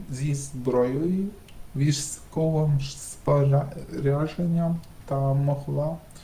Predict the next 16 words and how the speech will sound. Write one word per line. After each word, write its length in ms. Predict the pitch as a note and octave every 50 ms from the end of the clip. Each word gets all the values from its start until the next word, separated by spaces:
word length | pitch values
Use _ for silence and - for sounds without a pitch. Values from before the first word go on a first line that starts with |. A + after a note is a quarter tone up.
| - - - - - - -
бути 520 | C#3 C3 D3 D3+ D3+ - - C#3+ C#3 C#3 - - - -
обладнана, 1040 | - C#3+ C#3+ C#3+ C#3 C3 C3 C#3 C#3 C#3+ D3+ D3+ D#3+ D#3+ E3 E3 D#3+ D#3+ D#3+ E3 F3 F3 - - - - - - - - - - - - - - - - - E3
е, 200 | C3+ A2+ A#2 A#2 - - - D3 - - -
пушками 600 | - D3 D3+ C#3+ - - - F3+ F3+ F3+ F#3 G3 G3+ F#3 F3
до 680 | D3+ C#3+ C3+ C3+ C3+ C#3+ D3+ D3 D3 C#3+ C#3+ C#3+ D3 - -
шести 680 | - - - D#3 C#3+ - - - - - E3 F3 F3+ F3+ - -
малих 680 | - C#3+ C3+ C3+ C#3 C3+ C#3 D#3+ D#3+ D#3+ - - - - - - - - -
гармат. 380 | C#3 C3+ C3 A#2+ A#2 A#2 A#2 - - - - - - - - - - - - - - - - - - - - - - - - - - - - - -
К-, 100 | - - - - - - - - - - - - -
крім 340 | - D#3+ F3 E3+ E3 D3+ D3+ -
того, 460 | D3 D3+ E3 F3+ F3 - G#3 G#3 G#3
на 420 | F3+ E3 D#3 D3+ D3 D3 C#3+ C#3+
кожному 640 | C3+ C#3 D3 D#3 E3 E3 - - D3+ D3 C#3 C3+ C#3 C#3 - - - - - - - D3+ C#3 C#3 C#3 C#3 C#3+ -
такому 560 | - D3 C#3 - - D3 D3 D3 C#3+ C#3 C#3 C3+ -
човні 640 | - - C#3+ C#3 C3+ C3+ C#3 C#3 C3+ C3+ C#3 D#3+ G3 G3+ F#3 F3 D#3 C#3
був 200 | C3+ D#3 E3 D#3